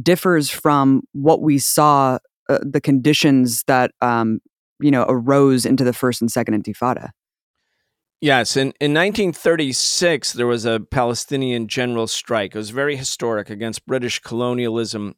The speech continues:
Speaker 2: and the domination of British colonialism over, uh, the Arab world and over Palestine.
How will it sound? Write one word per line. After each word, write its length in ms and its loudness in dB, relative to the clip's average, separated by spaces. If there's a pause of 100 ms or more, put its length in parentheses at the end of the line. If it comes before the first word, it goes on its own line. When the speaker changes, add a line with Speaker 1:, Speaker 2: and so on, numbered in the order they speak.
Speaker 2:
and 160 -4
the 80 -4
domination 640 -4
of 100 -10
British 300 -4
colonialism 720 -6
over, 420 -4 (640)
uh, 140 -2
the 180 -4
Arab 300 -2
world 300 -2
and 100 -6
over 240 -8
Palestine. 840 -4